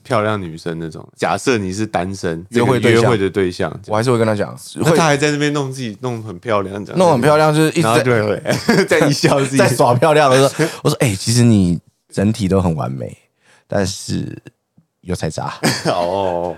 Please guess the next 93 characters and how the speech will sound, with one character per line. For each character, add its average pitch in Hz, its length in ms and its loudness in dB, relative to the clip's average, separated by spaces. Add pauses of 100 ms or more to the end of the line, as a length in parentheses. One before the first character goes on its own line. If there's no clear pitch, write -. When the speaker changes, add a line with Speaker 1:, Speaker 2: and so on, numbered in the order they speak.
(120)
Speaker 2:
然 127 100 2
后 131 60 2
如 135 60 4
果 123 60 4
他 123 80 2
可 120 120 -2
以 104 100 0
在 117 140 0
我 101 60 2
面 92 120 0
前 90 120 0 (1700)
我 104 60 2
就 113 60 2
觉 104 100 2
得， 92 80 2
哇， 190 400 2
Speaker 1:
哇， 104 200 0
Speaker 2:
man， 139 400 2
自 117 80 0
己 107 160 2
人， - 0 -
Speaker 1:
加 120 140 2 (260)
分。 143 120 -2
<laughs> - 20 -2
Speaker 2:
加 127 140 4
分， 117 260 0 (160)
没 131 80 2
有 160 100 4
什 147 120 0
么 101 160 2
包 120 240 4
袱。 - 140 -10 (200)
你 160 80 -2
是 208 120 0
有 233 120 4
包 151 180 4
袱 127 140 -6
的 98 80 -4
人 90 140 -8
吗？ 87 240 -12
干， 113 200 -10
我 - 80 -12
觉 117 100 -2
得 113 80 2
这 143 60 2
样 131 140 2
问 131 120 2
不 123 60 -2
准。 95 220 -6
你 110 100 -4
有 151 100 2
包 101 140 0
袱， 110 120 -8
你 92 60 -8
就 110 100 -10
不 98 80 -10
会 101 60 -8
跟 101 120 -10
我 98 60 -8
在 95 120 -10
那 95 40 -6
边 95 120 -10
讲。 - 120 -16 (140)
Speaker 1:
我 107 120 -2
是 120 60 0
说， 131 80 0
你 156 40 2
要 - 40 0
看 185 220 0
是 160 220 -10
哪 95 160 -2
部 120 160 -6
分。 117 160 -2
Speaker 2:
我 95 60 -2
是 95 40 -6
说 - 40 -14
这 113 60 -10
样 110 80 0
Speaker 1:
我 110 60 2
觉 127 80 2
得 170 60 4
人 123 220 2
一 131 80 -2
定 147 180 0
在 139 140 0
某 90 180 -4
些 101 140 -2
地 110 100 -4
方 101 200 -2
是 101 120 -10
有 82 120 -4
包 80 220 -6
袱 78 60 -10